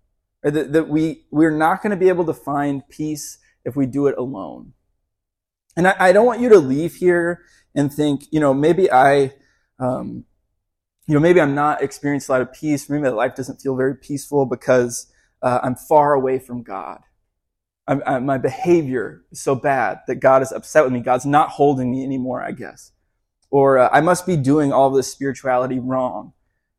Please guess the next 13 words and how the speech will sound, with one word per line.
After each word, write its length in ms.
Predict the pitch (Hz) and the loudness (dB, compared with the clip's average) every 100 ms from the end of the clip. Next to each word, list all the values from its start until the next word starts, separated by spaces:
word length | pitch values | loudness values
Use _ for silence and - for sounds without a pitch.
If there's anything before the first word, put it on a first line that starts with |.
| _ _ _ _ _ _ - | _ _ _ _ _ _ -6
And 180 | 127 123 | -2 0
my 140 | 120 | 0
beliefs 520 | 131 139 190 202 - | 0 2 2 0 -4
are 60 | 127 | -8
wrong. 480 | 104 104 - - - _ - | -8 -12 -14 -20 -20 _ -20
And 100 | - | -10
so 100 | 123 | 2
that's 280 | 143 143 135 | 2 2 0
why 120 | 131 | 0
I'm 100 | 123 | -2
not 160 | 113 | -6
experiencing 500 | - - 113 107 107 | -8 -12 -12 -12 -16
peace." 440 | - - - - | -16 -18 -16 -20